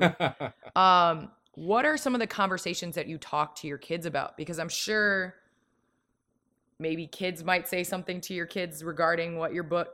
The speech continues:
Speaker 2: you know, your book or whatever. Um, how do you have those conversations with your kids regarding differences in
Speaker 1: Yeah.
Speaker 2: parenting and opinions?
Speaker 1: Yeah, no, that's a good question. I mean,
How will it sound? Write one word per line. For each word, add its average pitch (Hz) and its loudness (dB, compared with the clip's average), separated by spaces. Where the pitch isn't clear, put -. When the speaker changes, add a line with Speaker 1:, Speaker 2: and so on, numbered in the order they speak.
Speaker 2:
you 175 -4
know, 147 -4
your 160 -4
book 165 -4
or 139 -4
whatever. 220 8
Um, 175 6
how 196 6
do 240 6
you 226 4
have 208 6
those 185 0
conversations 170 -2
with 151 -8
your 143 -10
kids 139 -4
regarding 170 4
differences 151 -2
in 151 -4
Speaker 1:
Yeah. 95 -4
Speaker 2:
parenting 151 -6
and 135 -8
opinions? - -16
Speaker 1:
Yeah, 110 0
no, 110 -2
that's 117 -4
a 127 -6
good 117 -8
question. 127 -6
I 135 -4
mean, 165 4